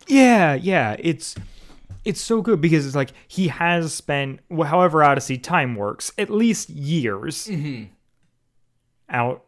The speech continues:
Speaker 1: of, like, skin's grasp,
Speaker 2: Yeah.
Speaker 1: living a normal-ish life.
Speaker 2: Mm-hmm.
Speaker 1: Um, but that's always gonna be part of him. And it just, it plays into this whole, like,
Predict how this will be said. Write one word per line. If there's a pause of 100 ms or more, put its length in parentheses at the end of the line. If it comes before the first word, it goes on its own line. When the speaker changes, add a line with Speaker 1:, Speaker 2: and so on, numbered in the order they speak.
(140)
Speaker 1:
of,
like,
skin's
grasp, (220)
Speaker 2:
Yeah.
Speaker 1:
living (160)
a (300)
normal-ish
life.
Speaker 2:
Mm-hmm. (440)
Speaker 1:
Um, (340)
but
that's
always
gonna
be
part
of
him. (1300)
And
it
just,
it
plays
into
this
whole,
like,